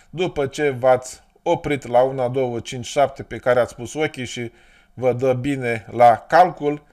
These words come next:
intrați în piață. E, aici este problema, că această strategie, uh,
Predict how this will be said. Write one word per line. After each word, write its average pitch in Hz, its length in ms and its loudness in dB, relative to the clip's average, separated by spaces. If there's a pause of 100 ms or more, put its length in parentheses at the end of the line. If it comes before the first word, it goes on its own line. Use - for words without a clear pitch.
(160)
intrați 135 500 2
în 131 80 -8
piață. 117 460 -2 (140)
E, 156 240 0 (160)
aici 123 300 0
este 117 260 -10
problema, 135 520 -4
că 120 140 -6
această 120 420 -2
strategie, 123 960 -4 (520)
uh, 120 100 -8